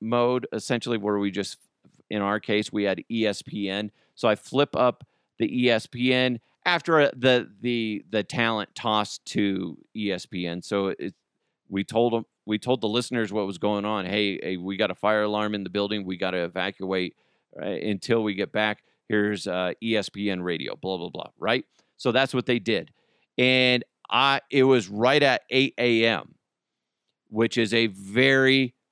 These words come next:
highly listened to time frame in talk radio or any radio, 'cause that's when, uh, so many of us are going to work. So my boss later that day pulls me in his office and he's like,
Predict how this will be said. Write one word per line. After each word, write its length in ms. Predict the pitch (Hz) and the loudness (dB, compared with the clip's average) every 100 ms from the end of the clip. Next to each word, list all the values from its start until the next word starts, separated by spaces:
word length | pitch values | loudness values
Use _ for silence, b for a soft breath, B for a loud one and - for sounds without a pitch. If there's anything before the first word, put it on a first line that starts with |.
| _ | _
highly 520 | - 120 131 123 123 | -2 2 2 2 2
listened 440 | 117 123 - 117 | 2 0 -2 -8
to 240 | - 120 110 | -4 -2 -2
time 440 | - 117 120 139 | -4 -2 0 0
frame 520 | 123 104 101 98 101 - _ _ - | -2 -2 0 0 -4 -8 _ _ -6
in 800 | 104 107 104 104 104 107 107 - _ _ - | -2 0 0 0 0 -2 -4 -8 _ _ -6
talk 300 | 110 104 - | 0 0 2
radio 440 | 127 165 101 82 | 2 2 0 -2
or 300 | 85 131 143 - | -2 -2 -4 -4
any 280 | 196 240 | -4 -2
radio, 500 | 185 110 101 92 80 - _ _ _ _ _ - | -2 -2 -2 -4 -8 -12 _ _ _ _ _ -6
'cause 140 | 147 | -2
that's 240 | 135 147 147 | 0 0 0
when, 340 | 156 147 131 - | 0 0 -4 -10
uh, 100 | - - _ _ | -12 -12 _ _
so 260 | - - 151 | -16 -2 0
many 300 | 143 147 160 | 2 2 2
of 160 | 135 120 | 2 2
us 180 | 120 | 2
are 140 | 120 113 | 0 -2
going 320 | 120 123 123 | 0 0 0
to 80 | 117 | 0
work. 400 | 123 233 - _ _ _ _ _ | 2 2 0 _ _ _ _ _
So 360 | - - 170 147 | -4 4 4 4
my 220 | 143 143 117 _ _ | 2 0 -2 _ _
boss 480 | 135 170 226 196 147 | 2 6 6 6 2
later 340 | 135 165 180 170 | 4 4 6 6
that 280 | 151 139 | 4 2
day 260 | 113 151 180 | 4 4 4
pulls 320 | - 156 156 | 2 0 2
me 160 | 143 151 | 2 2
in 80 | 143 | 2
his 160 | 117 | 0
office 460 | 123 160 185 123 107 | 2 2 4 0 0
and 120 | 120 | 0
he's 160 | 123 117 | 0 2
like, 200 | 110 | 0